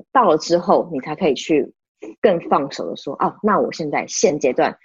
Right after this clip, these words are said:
要专注的东西是别的东西。”可能破十万的时候，我就会说，“啊，我要破二十万。”我一破二十万，我就不要去在意数字。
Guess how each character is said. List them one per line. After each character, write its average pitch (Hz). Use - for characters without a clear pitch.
要 143
专 -
注 151
的 -
东 135
西 147
是 -
别 -
的 -
东 -
西。” -
可 202
能 160
破 220
十 147
万 185
的 147
时 147
候， 147
我 -
就 156
会 156
说 151
，“啊， 160
我 147
要 156
破 -
二 180
十 143
万。” 139
我 156
一 170
破 240
二 226
十 165
万， 160
我 139
就 160
不 135
要 123
去 147
在 135
意 127
数 127
字。 -